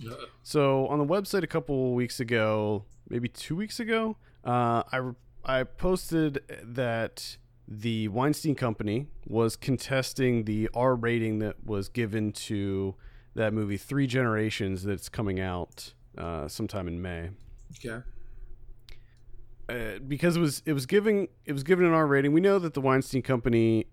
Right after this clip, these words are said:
Speaker 2: is always doing this type of thing. They always are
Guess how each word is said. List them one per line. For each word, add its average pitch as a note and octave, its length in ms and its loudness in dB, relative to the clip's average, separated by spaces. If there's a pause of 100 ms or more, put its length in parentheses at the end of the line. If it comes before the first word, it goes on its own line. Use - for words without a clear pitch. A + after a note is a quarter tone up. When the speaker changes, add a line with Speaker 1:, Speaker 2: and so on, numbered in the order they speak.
Speaker 2:
is A#2 160 0
always A2 320 0
doing G2+ 340 -2
this G2 160 -6
type G#2+ 240 -6
of G#2+ 100 -6
thing. A2 300 -2
They G2+ 140 0
always G2 680 -4
are F#2 640 -2